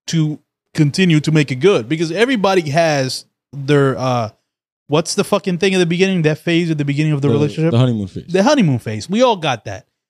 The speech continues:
Speaker 1: And we all think our relationship is gonna last forever 'cause we're in a honeymoon phase. But it gets to a point where it's like,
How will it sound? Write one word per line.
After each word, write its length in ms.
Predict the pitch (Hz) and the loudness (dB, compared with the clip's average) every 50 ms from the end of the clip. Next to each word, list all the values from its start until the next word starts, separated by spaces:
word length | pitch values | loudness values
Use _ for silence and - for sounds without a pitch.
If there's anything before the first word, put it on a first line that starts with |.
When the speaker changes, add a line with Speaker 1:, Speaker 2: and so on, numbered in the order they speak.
| _ _ - | _ _ -2
Speaker 1:
And 80 | 151 | 2
we 100 | 170 196 | 4 4
all 80 | 220 233 | 4 2
think 160 | - 233 226 202 | 2 0 0 2
our 60 | 190 | 2
relationship 320 | 185 180 185 185 170 185 | 2 2 2 2 0 -2
is 60 | 170 | -2
gonna 180 | 165 175 170 160 | -2 0 0 2
last 240 | 160 160 160 151 - | 2 2 0 -2 -4
forever 400 | 160 156 151 147 143 131 139 139 | -4 -2 0 0 0 0 -2 -4
'cause 160 | 127 143 139 | -4 -4 -4
we're 140 | 135 143 143 | -2 0 0
in 100 | 143 139 | 2 0
a 60 | 131 | 0
honeymoon 380 | 127 143 143 135 131 127 127 123 | 0 2 0 2 2 0 0 -2
phase. 300 | - 127 117 113 113 - | -2 -4 -4 -4 -6 -4
But 140 | - 139 | -4 -4
it 40 | 147 | -2
gets 180 | 151 185 180 - | -2 -2 -2 0
to 80 | 175 | 0
a 60 | 151 131 | 0 0
point 200 | - 180 190 170 | 0 -2 0 0
where 80 | 156 | 0
it's 80 | 147 135 | 0 2
like, 260 | 135 123 120 107 - | 0 0 -2 -4 -8